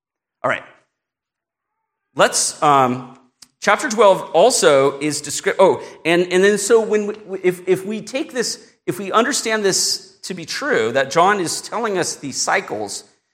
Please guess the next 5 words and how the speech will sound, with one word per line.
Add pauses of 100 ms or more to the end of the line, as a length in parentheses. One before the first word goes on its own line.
(300)
when
we
see
recurring
themes